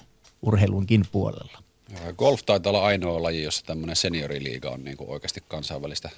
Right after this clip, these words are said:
Speaker 2: T V-kamaa ja oikeasti varmaan niinku maksetaan isoja oikeusmaksuja ja sponsorit pyörii ympärillä ja muuta. Että mu-, muista lajeista en tiedä, mutta se on, se ainakin on.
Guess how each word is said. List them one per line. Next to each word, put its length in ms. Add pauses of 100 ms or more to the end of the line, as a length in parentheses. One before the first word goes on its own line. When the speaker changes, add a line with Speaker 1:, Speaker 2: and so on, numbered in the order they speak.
(180)
Speaker 2:
T 40
V-kamaa 600
ja 100
oikeasti 380 (100)
varmaan 320
niinku 140
maksetaan 440
isoja 240
oikeusmaksuja 760
ja 80
sponsorit 460 (100)
pyörii 280
ympärillä 420
ja 60
muuta. 340
Että 180
mu-, 260
muista 300
lajeista 300
en 140 (180)
tiedä, 220
mutta 280
se 180
on, 180
se 80
ainakin 380
on. 60